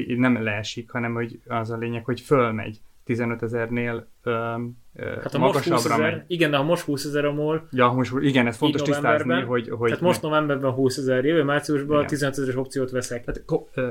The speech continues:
Speaker 1: de ha call opciót veszel, ami vételi jog, akkor te arra számítasz, hogy annak az adott terméknek a, vagy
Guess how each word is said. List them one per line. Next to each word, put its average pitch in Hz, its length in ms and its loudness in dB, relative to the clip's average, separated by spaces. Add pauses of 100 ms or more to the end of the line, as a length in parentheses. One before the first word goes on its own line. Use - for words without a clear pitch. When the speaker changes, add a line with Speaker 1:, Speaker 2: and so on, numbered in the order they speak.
Speaker 1:
de 127 100 -2
ha 110 220 -6
call 135 260 4
opciót 127 460 -2
veszel, 160 440 0
ami 117 220 -2
vételi 110 500 -2
jog, 143 400 0
akkor - 280 -4
te 123 120 0
arra 117 180 0
számítasz, 117 420 -2
hogy 123 100 -4
annak 117 220 -2
az 120 100 -2
adott 117 320 -2
terméknek 117 440 -4
a, 110 140 0
vagy 120 180 -6